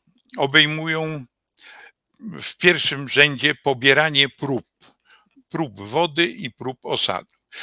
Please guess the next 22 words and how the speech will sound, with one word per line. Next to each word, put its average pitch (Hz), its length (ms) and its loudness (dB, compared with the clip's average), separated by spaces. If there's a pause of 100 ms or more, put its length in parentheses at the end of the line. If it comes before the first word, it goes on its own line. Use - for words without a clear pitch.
(140)
Próby 226 300 -6
wody 151 460 0 (500)
pobierane 151 600 2
są 139 400 -2 (240)
dwoma, 139 640 0 (120)
w 117 180 -10
dwóch 143 320 -6
systemach. - 680 2 (340)
Jeden 175 480 2 (440)
to 143 260 -4 (220)
pobierane 151 560 2
na 127 180 4
stałych 147 720 2
punktach 120 800 -8
wyznaczonych, 120 1040 -2 (960)
pomia-, 113 380 2
e, 113 300 -4
wyznaczonych, 120 880 -2 (500)
e, 110 380 -2
do 120 160 0
tego 98 360 0
celu, 185 460 -2